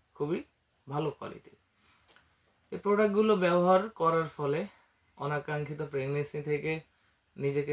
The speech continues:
সেফ রাখতে পারবেন এবং দীর্ঘ সময় আপনার মেলামেশায় সহযোগিতা করবে।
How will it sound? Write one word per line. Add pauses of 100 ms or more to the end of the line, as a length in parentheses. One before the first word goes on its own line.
(100)
সেফ (100)
রাখতে
পারবেন (360)
এবং (260)
দীর্ঘ (140)
সময় (480)
আপনার
মেলামেশায় (100)
সহযোগিতা
করবে।